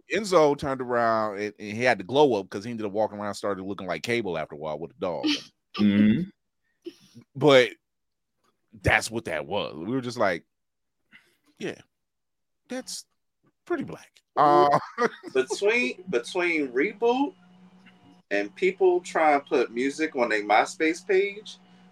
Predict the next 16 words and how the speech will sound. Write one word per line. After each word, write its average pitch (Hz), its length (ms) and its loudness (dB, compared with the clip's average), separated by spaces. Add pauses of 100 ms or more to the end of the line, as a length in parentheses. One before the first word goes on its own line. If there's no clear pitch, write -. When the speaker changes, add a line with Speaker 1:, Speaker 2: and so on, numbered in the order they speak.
(140)
Speaker 3:
there'd 214 300 4
be 202 140 0
so 160 380 6
many 160 340 0
just 131 300 -8
black 117 360 6
graphic 123 440 2
designers 131 840 -2
and, 113 200 -10
like, 113 160 0
Speaker 1:
Oh. 117 540 2
Speaker 3:
engineers 135 880 0
that 113 180 -10
it's, - 300 -16
it's 113 240 -2
ridiculous. 101 680 -4